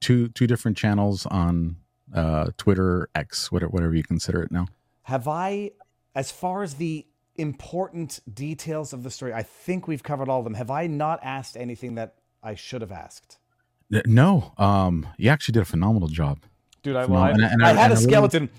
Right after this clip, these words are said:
Speaker 2: We go, there's tangents, but I, and I, there's tangents. I have the skeleton of your story, but I didn't want all the details 'cause I, I like to learn things in real time.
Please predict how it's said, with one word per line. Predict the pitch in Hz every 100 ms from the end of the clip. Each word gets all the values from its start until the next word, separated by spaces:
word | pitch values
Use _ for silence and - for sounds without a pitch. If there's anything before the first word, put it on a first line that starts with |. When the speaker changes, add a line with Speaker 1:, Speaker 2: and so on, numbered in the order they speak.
| 139
Speaker 2:
We | 190
go, | 196 214
there's | 190 -
tangents, | 196 226 208 139 127 -
but | 147 147
I, | 156
and | 156 160
I, | 156
there's | 143 156 -
tangents. | 160 175 185 175
I |
have | 160 151
the | 143
skeleton | - 165 156 139
of |
your | 135
story, | - 160 123
but | 127
I |
didn't | 143 156
want | 135 139
all | 139
the | 127
details | 170 147 120
'cause | 113
I, | 113
I | 110 120
like | 120 117
to | 123
learn | 117 104
things | 117 107
in | 110
real | 110
time. | 104 113 101